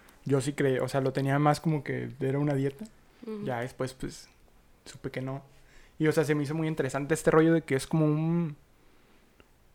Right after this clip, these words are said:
Speaker 1: o sea, es una protesta, ¿no? Prácticamente es una forma de protestar contra, pues, la explotación animal.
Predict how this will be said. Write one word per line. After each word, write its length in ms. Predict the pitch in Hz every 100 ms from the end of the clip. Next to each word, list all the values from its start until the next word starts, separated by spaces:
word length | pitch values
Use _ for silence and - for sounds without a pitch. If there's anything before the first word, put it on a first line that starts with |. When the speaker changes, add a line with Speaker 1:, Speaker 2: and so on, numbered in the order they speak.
| -
Speaker 1:
o 80 | 139
sea, 180 | 135 - - - - - - _ _ -
es 160 | 127
una 160 | 190 226
protesta, 500 | 143 - 151 - 165
¿no? 160 | 151 214
Prácticamente 500 | 233 185 180 180 180
es 60 |
una 200 | 185 185
forma 220 | 175 170 185
de 60 |
protestar 560 | 156 139 113 - 131 151 151 156
contra, 420 | - 147 135 131 135 135 151 _
pues, 120 | 180 135 131 139 123 - _ _ _ _ _
la 80 | 139
explotación 520 | 127 - 131 127 139
animal. 440 | 143 139 143 160